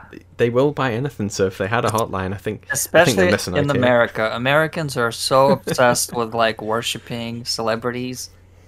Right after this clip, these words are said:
Speaker 2: They buy anything. They, people are selling literally bags of air from Justin Bieber and Kanye West concerts,
Speaker 1: <laughs>
Speaker 2: and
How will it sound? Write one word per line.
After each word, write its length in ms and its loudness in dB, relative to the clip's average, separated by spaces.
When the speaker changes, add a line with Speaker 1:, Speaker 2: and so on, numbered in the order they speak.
Speaker 2:
They 140 2
buy 320 4
anything. 600 -10
They, 160 0
people 420 0
are 100 4
selling 640 0
literally 420 2
bags 500 2
of 140 -8
air 440 2
from 300 -10
Justin 500 -4
Bieber 680 0
and 200 -4
Kanye 380 -4
West 280 0
concerts, 800 -6
Speaker 1:
<laughs> 60 -20
Speaker 2:
and 320 -8